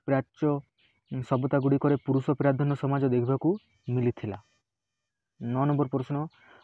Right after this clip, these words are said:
ପୁରୁଷ ପ୍ରାଧାନ୍ୟ ସମାଜର ଦୁଇଟି ଲକ୍ଷଣ ଦର୍ଶାଅ। ପୁରୁଷ ପ୍ରାଧାନ୍ୟ ସମାଜକୁ ସରକାରୀ ଓ ଘରୋଇ ଭାବେ ବିଭକ୍ତ କରିଥାଏ। ଏହା ଲିଙ୍ଗଭିତ୍ତିକ କାର୍ଯ୍ୟ ବିଭାଜନ ନୀତିରେ ବିଶ୍ୱାସ କରି ଖାଦ୍ୟ ବଣ୍ଟନ କ୍ଷେତ୍ରରେ ପୁତ୍ର ଓ କନ୍ୟା ସନ୍ତାନ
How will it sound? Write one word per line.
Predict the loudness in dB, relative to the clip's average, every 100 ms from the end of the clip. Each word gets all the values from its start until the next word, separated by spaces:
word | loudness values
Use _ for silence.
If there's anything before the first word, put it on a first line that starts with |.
| _
ପୁରୁଷ | 2 4 2
ପ୍ରାଧାନ୍ୟ | 2 2 2 0 -2
ସମାଜର | -2 0 2 2
ଦୁଇଟି | 2 0 2 0
ଲକ୍ଷଣ | -2 -4 -4 -2
ଦର୍ଶାଅ। | -4 -8 -14 -16 _ _ -20 _ -4
ପୁରୁଷ | 0 2
ପ୍ରାଧାନ୍ୟ | 2 2 2 2
ସମାଜକୁ | 0 0 0 0 -2
ସରକାରୀ | -2 -2 0 0
ଓ | 0
ଘରୋଇ | 0 0 2
ଭାବେ | 2 2 2
ବିଭକ୍ତ | 0 -4 -4 -4
କରିଥାଏ। | -2 0 0 -2 -4 _ _ _ _ -6
ଏହା | 0 2
ଲିଙ୍ଗଭିତ୍ତିକ | 2 2 2 2 0 0
କାର୍ଯ୍ୟ | 0 0 2 2
ବିଭାଜନ | 2 2 2 0 0
ନୀତିରେ | -2 -4 0 2 2
ବିଶ୍ୱାସ | 0 -4 -8 -2
କରି | 0 0
ଖାଦ୍ୟ | 0 -6 -2 0
ବଣ୍ଟନ | 0 -2 -4
କ୍ଷେତ୍ରରେ | -4 0 2 2 0
ପୁତ୍ର | -2 -8 -2 -2
ଓ | 0
କନ୍ୟା | 0 -2 -2 -4
ସନ୍ତାନ | -4 -6 -6 -4